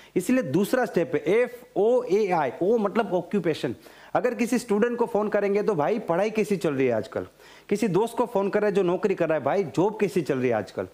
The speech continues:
तो यहाँ पे आपको उनके ऑक्यूपेशन के बारे में पूछना है।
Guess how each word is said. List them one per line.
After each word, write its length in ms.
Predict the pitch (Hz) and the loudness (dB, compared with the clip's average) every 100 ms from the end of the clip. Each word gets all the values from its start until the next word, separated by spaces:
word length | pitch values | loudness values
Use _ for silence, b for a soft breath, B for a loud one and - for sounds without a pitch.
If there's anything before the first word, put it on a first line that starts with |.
| B B B | B B B
तो 60 | 190 | -2
यहाँ 280 | 147 165 202 214 | 0 0 -2 -2
पे 60 | 214 | 0
आपको 340 | 165 170 202 | 0 0 -2
उनके 320 | 175 175 175 190 | 0 0 0 0
ऑक्यूपेशन 560 | 160 180 170 156 175 | 0 -2 -2 -2 0
के 60 | 165 | 0
बारे 200 | 131 123 | 2 2
में 160 | 165 175 | 0 0
पूछना 320 | 131 - 117 | -2 -2 -6
है। 180 | 92 | -6